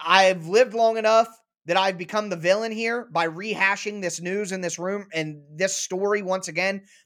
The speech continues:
But it's just everywhere, and I, I can't help but speak my mind on it. If you're calling out A J Brown as a bad teammate because he wants to get a new contract and he's skipping voluntary shifts at work, then you're foolish.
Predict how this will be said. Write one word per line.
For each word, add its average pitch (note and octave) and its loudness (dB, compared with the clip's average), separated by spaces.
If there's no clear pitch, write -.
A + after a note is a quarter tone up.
But G3 4
it's G#3+ 2
just A#3 2
everywhere, A3+ 4
and F3+ 2
I, F#3 0
I G3 4
can't G#3+ -2
help G#3+ 8
but E3+ -6
speak G#3 -8
my F3+ 0
mind F3+ -2
on F3+ 0
it. F3 -8
If D3+ -8
you're D4+ 2
calling A#3+ 0
out A3 4
A G#3 4
J G3+ 2
Brown F#3+ 0
as F3 -2
a E3+ -6
bad F3+ 0
teammate G3+ -2
because F3 -4
he F3+ -10
wants F#3 -6
to F3 -14
get F3+ 2
a D#3+ -4
new F3+ -4
contract F#3+ -2
and E3 -2
he's E3+ -4
skipping G3+ 0
voluntary G3 2
shifts F#3 -4
at E3+ -8
work, G#3 -2
then F#3+ 0
you're G3 0
foolish. A#3+ -2